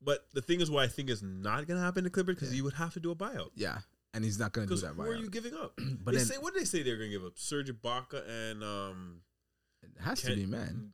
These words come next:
Speaker 2: And who?
Speaker 1: Leonard, Kenneth. L-, they could try some stuff.
Speaker 2: Oh,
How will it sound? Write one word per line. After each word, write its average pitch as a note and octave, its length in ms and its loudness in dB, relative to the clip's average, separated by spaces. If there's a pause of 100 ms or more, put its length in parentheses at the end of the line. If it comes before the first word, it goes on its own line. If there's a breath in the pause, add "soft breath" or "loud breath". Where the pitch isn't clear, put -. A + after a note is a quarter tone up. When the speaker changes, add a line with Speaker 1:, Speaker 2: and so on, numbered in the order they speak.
(120)
Speaker 2:
And B2+ 100 -2
who? G#2+ 220 0
Speaker 1:
Leonard, A2+ 880 0
Kenneth. B2+ 300 -2
L-, G2 240 -6 (320 soft breath)
they - 80 -6
could - 160 0
try A2+ 220 2
some F#2 260 -2
stuff. D#2 260 -10 (220)
Speaker 2:
Oh, G2 200 -6